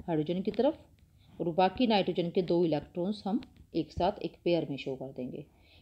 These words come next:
ये जो इलेक्ट्रॉन्स हैं ये किसी के साथ भी share नहीं हो रहे हैं। ठीक है, तो ये हाइड्रोजन atom का duplet complete हो गया तीनों का, और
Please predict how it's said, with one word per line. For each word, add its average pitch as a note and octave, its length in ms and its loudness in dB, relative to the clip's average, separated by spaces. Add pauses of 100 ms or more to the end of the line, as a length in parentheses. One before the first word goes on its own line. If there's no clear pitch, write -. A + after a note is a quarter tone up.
ये G#3+ 160 8
जो D4+ 120 6
इलेक्ट्रॉन्स G#3 520 4
हैं A#3+ 140 2 (380)
ये A3 400 4 (320)
किसी G3+ 240 2
के B3 100 8
साथ F#3 280 4
भी F3+ 120 4
share E3 300 2
नहीं D#3 240 -2
हो F3 140 -2
रहे E3 180 0
हैं। A#3 180 0 (540)
ठीक G#3+ 200 -4
है, C4+ 100 0 (500)
तो F#3 80 2
ये F3+ 220 2
हाइड्रोजन D#3+ 420 -2
atom F#3 320 0
का F#3+ 220 4
duplet F#3 420 0
complete G3+ 460 0
हो G#3+ 80 4
गया A3 180 2
तीनों A3 320 2
का, C4 180 0 (840)
और F3 300 2